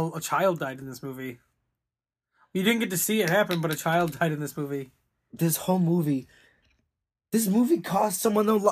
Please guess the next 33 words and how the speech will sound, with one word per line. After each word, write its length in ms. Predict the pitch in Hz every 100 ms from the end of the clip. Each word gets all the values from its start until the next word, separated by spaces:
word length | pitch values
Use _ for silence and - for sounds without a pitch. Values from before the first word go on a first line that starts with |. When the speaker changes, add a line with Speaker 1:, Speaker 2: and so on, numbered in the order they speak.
| 156
Speaker 2:
their 160 | 185
life. 540 | 180 180 226 156 - - _ _ _ _ _ _ _ _ _ _ _ _ _ _ _ -
This 100 | 135
movie 220 | 170 180
cost 300 | - 151 160
someone 180 | 143 139
their 100 | 135
life. 440 | 151 151 - - _ _ _ _ _ _ _ -
Speaker 1:
What 80 |
do 60 | 190
you 60 | 226
mean? 200 | 170 131
Speaker 2:
You 80 | -
said 120 | 147
a 60 | 131
child 300 | 143 151 117
died. 260 | 107 107 120 _ _ _ _ _ _ _ -
Speaker 1:
Like, 300 | 190 196 160
during 420 | 147 190 233 214
the 60 | 185
movie. 600 | 175 233 170 127 120 - _
Speaker 2:
Yeah, 100 | 220
like, 100 | 170
during 140 | 156
the 60 | 156
filming. 440 | - 196 262 127 -
Speaker 1:
<laughs> 40 | 156 - 392 - 427 339
Speaker 2:
Like, 140 | 226
Speaker 1:
What? 160 | 202 156
Speaker 2:
behind 280 | 165 190
the 60 | 175
scenes. 340 | 151 202 220
Speaker 1:
Yeah, 220 | 170 160